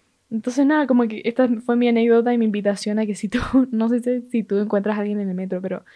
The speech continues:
si hay alguien que tú como solo quieres hablar o como que tienes una duda, una pregunta, como bajarle el perfil a estas interacciones que a veces en nuestra mente piensa,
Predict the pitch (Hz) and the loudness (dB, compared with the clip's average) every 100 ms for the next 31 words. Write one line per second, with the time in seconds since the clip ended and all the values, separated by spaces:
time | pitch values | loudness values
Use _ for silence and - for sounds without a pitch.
0 | _ _ - 196 180 214 226 240 220 202 | _ _ -8 -2 0 2 2 0 -2 -4
1 | 220 226 214 - 220 220 226 226 214 208 | -2 0 -2 -4 -4 -2 -2 -2 -2 -4
2 | 190 185 196 233 240 220 196 196 196 208 | -2 -4 -4 -2 -2 0 -4 -4 -6 -6
3 | 214 214 202 214 214 220 214 196 196 208 | -2 -2 -2 -6 -4 -4 -4 -4 -4 -6
4 | 226 226 208 196 185 - 226 247 240 - | -8 -6 -6 -6 -6 -4 -4 -2 -6 -4
5 | 226 233 233 _ _ _ _ _ _ 208 | -4 -4 -6 _ _ _ _ _ _ -8
6 | 208 247 226 220 202 - 214 214 202 196 | -2 0 0 -2 -4 -4 -4 -2 -4 -4
7 | 202 226 214 202 202 196 208 214 208 208 | -2 -2 -2 -2 -4 -2 -2 -4 -4 -6